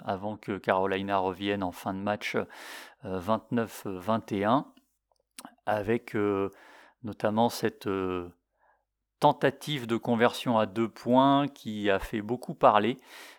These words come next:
euh, et qui finalement aura été une conversion à seulement un point après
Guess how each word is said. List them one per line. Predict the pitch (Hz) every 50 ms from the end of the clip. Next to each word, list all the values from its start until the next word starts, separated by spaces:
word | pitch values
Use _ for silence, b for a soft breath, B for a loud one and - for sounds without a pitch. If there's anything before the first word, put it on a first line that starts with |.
| B B -
euh, | 107 101 98 95 92 92 92 90 90 90 90 90 87 90 87 87
et | 90 90 85
qui | - - -
finalement | - - - 101 92 92 95 98 104 104 101 92
aura | 87 90 90
été | 87 85 - -
une | 101 92 90 90 87
conversion | - - 104 95 92 90 - - 104 92
à | 90 90 87 87 87 90 92 -
seulement | - - 101 92 95 95 92 92
un | 95 98
point | 92 - - - 110 107 104 90
après | 87 - - 98 92 90